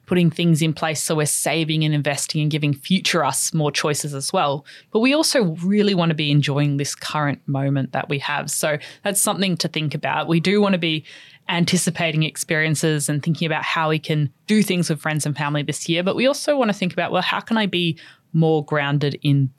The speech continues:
this moment? And so if I'm spending the summer holidays and going for a weekend trip with my partner, well, how can I be there in that moment?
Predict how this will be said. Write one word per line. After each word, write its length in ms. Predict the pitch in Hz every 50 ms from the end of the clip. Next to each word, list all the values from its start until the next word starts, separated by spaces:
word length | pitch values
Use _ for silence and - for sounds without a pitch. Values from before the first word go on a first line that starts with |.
| _
this 380 | - 143 135 - - - - -
moment? 380 | 135 131 131 127 123 117 - -
And 160 | 139 139 135
so 300 | - - 143 139 139 135 _ -
if 160 | 175 170 -
I'm 120 | 156 160 147
spending 480 | - - - 165 160 160 151 151 151 139 - - - - - - _
the 60 | 160
summer 280 | 143 - 160 147 143 139
holidays 760 | - 156 156 151 143 143 143 143 143 143 143 139 135 - 143
and 260 | 135 135 135 131 135
going 360 | - 160 151 143 147 143 139 135
for 200 | - - 147 143
a 80 | 143
weekend 420 | 139 151 147 143 - 160 151 143 -
trip 280 | - - - - -
with 140 | 151 143 143
my 160 | 151 139 135
partner, 440 | 131 - 165 165 - - 135 127 135
well, 100 | - 151
how 240 | 147 - - - 170 160
can 180 | - - 175
I 120 | 160 156 151 131 - _
be 220 | 139 139 147 147
there 180 | 127 135 131 131 -
in 140 | - 131 131
that 160 | - - -
moment? 340 | - - - 92 92 - -